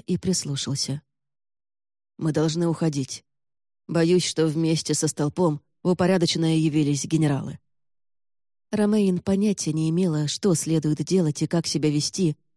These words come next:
после всего, что она услышала. «Они будут искать тебя?» спросила она. «Сперва им придется отыскать саркофаг, а вот когда они увидят, что меня в нем нет»,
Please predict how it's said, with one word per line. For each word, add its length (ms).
после 380
всего, 360
что 200
она 180
услышала. 580
«Они 280
будут 300
искать 340
тебя?» 320
спросила 560
она. 280
«Сперва 440
им 100
придется 460
отыскать 420
саркофаг, 720
а 140
вот 160
когда 300
они 180
увидят, 340
что 180
меня 280
в 40
нем 300
нет», 520